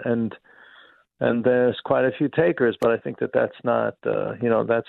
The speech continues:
that's not new. As far as campus is concerned, um, a certain amount of, um, professors and these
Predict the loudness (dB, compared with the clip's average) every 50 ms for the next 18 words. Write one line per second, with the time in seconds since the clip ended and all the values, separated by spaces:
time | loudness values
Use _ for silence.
0 | -10 -4 -2 -2 -2 -2 -2 -2 0 0 0 0 0 0 2 0 -2 -4 -2 -2
1 | -2 0 0 -2 -4 -2 0 0 0 0 0 -4 -4 -4 -6 -8 -6 -4 -4 -4
2 | -4 -2 0 0 2 2 2 2 0 -2 -6 -10 _ -20 -20 -20 -20 -20 -20 -20
3 | -20 _ _ _ -2 0 2 2 2 2 2 2 0 0 -2 -4 -8 _ _ _
4 | _ _ _ _ _ _ _ -20 _ _ _ -20 -20 -20 -20 -18 -18 -20 -20 -20
5 | -20 _ _ _ _ _ _ _ _ _ _ _ -10 -8 -4 0 2 2 2 2
6 | 0 -2 -4 -4 -6 -6 -4 -2 2 2 2 4 4 4 4 4 4 4 2 2
7 | 2 2 4 4 2 0 0 0 2 4 4 4 4 4 2 0 -2 -4 -6 -6
8 | -8 -14 _ _ _ _ -2 -2 -2 0 0 0 0 0 -2 0 2 2 4 4
9 | 2 2 0 -2 -2 0 2 0 0